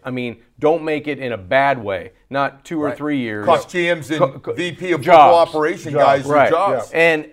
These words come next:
Speaker 1: I'm not so sure if there's anybody on, on that roster of four that we're ta-, that everybody's been talking about that is going to get to the level of where the Miami Dolphins are right now with Ryan Tannehill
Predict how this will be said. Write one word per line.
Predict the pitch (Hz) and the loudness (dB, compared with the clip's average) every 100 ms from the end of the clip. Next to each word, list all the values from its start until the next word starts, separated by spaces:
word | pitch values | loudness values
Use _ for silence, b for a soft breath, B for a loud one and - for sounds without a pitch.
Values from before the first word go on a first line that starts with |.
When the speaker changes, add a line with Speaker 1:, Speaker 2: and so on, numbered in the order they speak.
| - | -4
Speaker 1:
I'm | 180 247 | -2 0
not | 202 156 | -2 -4
so | 190 165 | -6 -6
sure | - 190 | -4 -6
if | 143 | -4
there's | 156 143 | -6 -4
anybody | 160 185 165 160 160 | -4 -2 -2 -2 -2
on, | 156 156 - | -4 -8 -8
on | - 143 143 | -6 -6 -4
that | 156 143 | -6 -4
roster | 147 147 151 - 127 | -2 0 -2 -6 -4
of | 120 120 | -4 -4
four | - 214 113 95 - _ - | -8 -4 -4 -4 -10 _ -6
that | 123 | -6
we're | 139 | -6
ta-, | 139 143 123 | -4 -4 -2
that | 113 | -2
everybody's | 120 151 196 175 | -2 -2 -6 -6
been | 185 | -6
talking | 185 185 170 | -2 -2 -4
about | 113 101 98 - _ _ _ - | -6 -6 -6 -10 _ _ _ -4
that | 135 143 139 - _ _ _ _ _ _ _ _ | 0 0 0 -6 _ _ _ _ _ _ _ _
is | 160 135 | -10 -6
going | 160 226 233 | -6 -4 -4
to | 170 | -4
get | 147 170 - | -4 -6 -6
to | 160 | -10
the | 143 | -8
level | 147 165 151 151 - | -2 -2 -2 -8 -8
of | - 139 135 | -4 -2 -2
where | 139 165 | -4 -6
the | 147 | -4
Miami | 151 156 147 | -6 -6 -4
Dolphins | 147 190 175 127 | -2 -4 -4 -6
are | 127 | -4
right | 127 123 | -2 -4
now | 127 123 | -6 -8
with | 120 | -8
Ryan | 135 127 | -8 -8
Tannehill | - 190 220 127 117 113 | -8 -6 -6 -6 -4 -4